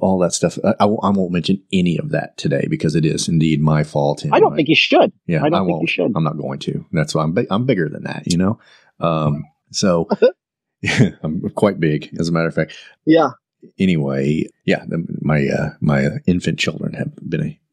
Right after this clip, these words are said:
Speaker 1: huge hindrance to this podcast.
Speaker 2: And don't forget your wife, Brendan. She's a problem, too.
Speaker 1: I guess playing catch-up, Colin, we left off, I guess, before Mizzou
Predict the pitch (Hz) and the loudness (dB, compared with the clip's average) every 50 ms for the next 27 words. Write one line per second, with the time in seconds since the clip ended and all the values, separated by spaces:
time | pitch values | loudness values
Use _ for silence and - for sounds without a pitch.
0 | _ - - - - 196 226 202 120 87 87 - _ _ _ - 120 123 - - | _ -16 -14 0 4 4 4 4 4 0 -4 -8 _ _ _ -2 0 0 -2 -4
1 | - - - - 80 76 73 - - 85 85 80 - 87 - - - - - - | -8 -8 -6 -4 -4 -4 -2 -2 -2 -2 0 0 -2 -2 -4 -4 -10 -18 -6 -2
2 | 285 294 311 330 285 - 190 156 147 - - 131 120 143 139 123 - 127 120 127 | 2 4 4 4 4 4 2 2 2 4 4 4 4 4 4 2 2 2 2 4
3 | - - - 175 196 214 196 226 220 - 214 220 220 214 220 226 220 196 - 127 | 4 4 4 4 6 6 6 4 2 2 4 4 4 4 2 -2 -6 -6 -8 -12
4 | 110 107 - _ _ _ - - 67 67 - - - 90 82 76 73 - 101 143 | -14 -16 -18 _ _ _ -4 -2 -2 -2 -4 -4 -2 0 0 0 0 0 -2 -2
5 | - - - - - - 62 62 71 80 87 82 76 76 80 80 80 - - 80 | 0 -2 -6 -6 -6 -6 -4 -2 0 0 2 2 2 4 2 2 0 0 0 0
6 | 78 104 110 90 - - 76 73 73 78 - - - - - - - 92 98 101 | 2 2 2 0 0 -2 -2 -2 -2 -2 -4 -4 -6 -6 -6 -4 -2 0 2 2
7 | 104 104 104 95 87 73 - 87 85 82 82 82 80 | 2 2 0 0 0 0 2 2 2 2 2 0 -2